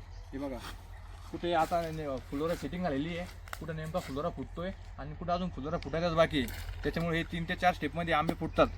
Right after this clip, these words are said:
तर कल्टरचा फायदा असा आहे की युनिफॉर्मली आंबे फुटल्यानंतर आपण त्यांना मेंटेनन्स वगैरे चांगलं करू शकतो आणि एकदा ज-, एका टायमाला आपण तो बाग विकू शकतो.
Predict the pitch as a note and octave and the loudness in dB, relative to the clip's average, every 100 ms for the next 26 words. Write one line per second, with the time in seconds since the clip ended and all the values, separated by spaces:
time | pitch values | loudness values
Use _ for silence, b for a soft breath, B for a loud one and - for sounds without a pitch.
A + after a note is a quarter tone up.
0 | - - - D#3 - D#3+ F3+ E3+ - C#3 | -6 -6 0 4 8 8 8 6 6 8
1 | C3+ E3+ F3 F3 E3+ F3+ E3+ F3+ F3+ E3 | 10 10 10 6 6 4 4 4 4 4
2 | E3+ E3 E3 F3 C3 C#3 D3 D#3 D#3 D#3 | 6 6 6 4 2 2 4 6 6 6
3 | D#3+ D#3+ D#3+ D3+ D3 D#3+ D#3+ D#3 D3+ D#3+ | 0 0 2 0 0 0 2 2 2 4
4 | D3 D#3 D#3 D#3+ D3+ - D3+ - B B | 4 4 2 2 0 0 -2 -2 B B
5 | C3+ D3 D3+ D3 D3+ D3 D3 E3 E3 D#3+ | -2 0 2 4 6 6 6 6 8 8
6 | D#3+ D#3 D#3+ D#3+ D3+ D3+ E3+ F#3 C#3+ - | 8 4 4 4 4 4 4 4 2 0